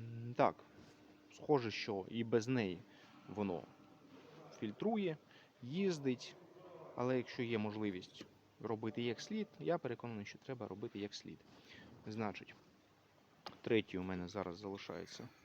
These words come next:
тільки з пружинкою і шайбою. Шайбу, до речі, теж я поставив, там пружинка без шайби була. А, ну тут є повстяне ущільнення. <clears throat> Значить, завтра я ставлю, випробовую, якщо гума працює,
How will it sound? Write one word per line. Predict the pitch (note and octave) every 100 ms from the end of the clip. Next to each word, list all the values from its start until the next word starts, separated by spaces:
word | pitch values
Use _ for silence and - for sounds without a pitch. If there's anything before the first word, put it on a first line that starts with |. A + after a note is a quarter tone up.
| - - - - - - -
тільки | A#2 - G2
з |
пружинкою | - - G#2+ A2+ G2+ G2 F#2
і |
шайбою. | - E3+ A3 G3 F3+ F3 - -
Шайбу, | - A2 G#2+
до | G2+
речі, | F#2+ G2
теж | D#3 E3
я | D3+
поставив, | C#3 - C3+ B2
там | A2 G2
пружинка | G2+ G2 F#2+ F#2+
без | F#2+
шайби | - E3 F3+ D3+
була. | C#3 C3 B2+ - - - -
А, | A#2 F#2
ну | C#3 D#3+
тут | C3 A#2 A#2
є | G2+
повстяне | - F#2+ - G#2 F#2+ G2 - -
ущільнення. | A2+ - F3+ G3+ D#3+ D3+ D3 - - - - - - -
<clears throat> | - - A3+ A3 - G3+ F3 A#2 A2 G#2+ B2
Значить, | C#3+ - - - - - - - - - - -
завтра | B2 B2+ A#2+ A#2 G#2+
я | G#2
ставлю, | - A#2 G#2 G#2
випробовую, | G2+ G2+ A#2 A2 A2 G#2 G#2
якщо | G#2+ - G2+
гума | A2 G#2+
працює, | G#2 D3+ - - D4